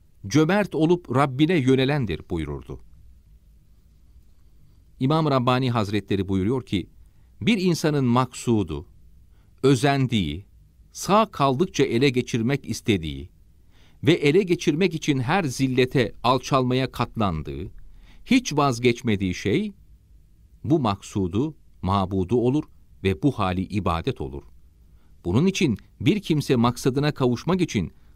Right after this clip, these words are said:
Allah göstermesin, İslamiyet'in dışına çıkarsa, farzlardan birini bırakır bir haram işlerse, namazı, orucu bırakırsa, bu maksudu onun mabudu olur, ilahı olur."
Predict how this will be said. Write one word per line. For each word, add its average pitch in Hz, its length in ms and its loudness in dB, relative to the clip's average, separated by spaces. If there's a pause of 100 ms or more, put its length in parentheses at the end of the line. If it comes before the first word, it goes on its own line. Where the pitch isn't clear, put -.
(160)
Allah 117 280 2
göstermesin, 120 680 -2 (260)
İslamiyet'in 156 760 0
dışına 151 300 2
çıkarsa, 131 540 -2 (440)
farzlardan 151 840 2
birini 165 320 2
bırakır 131 420 2
bir 120 120 2
haram 113 340 0
işlerse, 110 560 0 (520)
namazı, 127 600 0 (320)
orucu 131 460 4
bırakırsa, 127 580 0 (360)
bu 185 220 2
maksudu 110 500 -2
onun 113 340 2
mabudu 101 640 2
olur, 147 300 2 (340)
ilahı 87 400 -2
olur." 71 300 -4